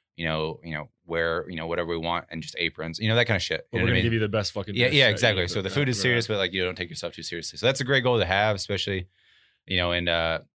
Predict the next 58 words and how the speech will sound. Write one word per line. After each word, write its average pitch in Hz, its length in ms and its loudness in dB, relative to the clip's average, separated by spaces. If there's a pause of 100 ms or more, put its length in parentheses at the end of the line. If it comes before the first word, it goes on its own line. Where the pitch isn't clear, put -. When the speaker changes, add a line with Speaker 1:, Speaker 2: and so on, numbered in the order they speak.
(100)
Speaker 1:
time, 90 280 -2
like, 82 240 -6 (200)
as 87 220 0
of 78 100 -4
now, 82 280 2
especially 82 400 -4
when, 82 200 -4
you 82 100 -6
know, 76 200 -10 (140)
so - 160 -4
much 87 100 -2
is 80 80 -6
going 80 220 0
on. 80 280 0 (140)
But 92 140 2
hopefully, 131 340 4
like, 101 300 2
you 95 80 0
know, 87 160 2
within 87 560 -4 (480)
next 90 160 -4
few 92 100 0
months, 110 260 2
there 104 80 0
would 92 60 -2
be, 92 100 0
like, 82 140 0
a 85 60 -4
full-fledged, 87 640 -4
they 82 60 -6
can 82 120 -8
actually 80 320 -4
have, 80 220 -2
like, 80 120 -8
a 78 60 -20
full-fledged 78 540 -12
dining 76 280 -8
room 78 300 -12
or, 95 160 2
like, 90 140 2
a 92 80 0
place - 320 -2
where 92 80 -4
people 92 180 -2
can 87 100 -2
actually 82 200 -4
sit 87 160 -6
down 85 220 0
and 80 160 -8
not 78 160 -6
be, 123 40 2
Speaker 2:
Yeah. 117 260 4 (520)
Speaker 1:
you 85 100 -2
know, 85 160 0
worried 82 240 0
about, 82 220 0
you 82 100 -4
know, 80 80 -8